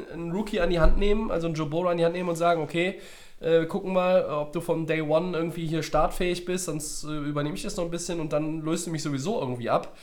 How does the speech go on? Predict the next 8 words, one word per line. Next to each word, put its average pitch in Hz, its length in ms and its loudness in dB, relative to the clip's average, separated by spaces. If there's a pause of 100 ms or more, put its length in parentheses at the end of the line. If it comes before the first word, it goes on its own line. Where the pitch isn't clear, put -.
(240)
Ich 139 100 -10
glaube, 170 260 4
dass 156 140 2
sich 147 140 -6
Dalton 156 280 4
schon 175 260 -4
irgendwo, 185 580 -2 (720)
äh, 165 140 2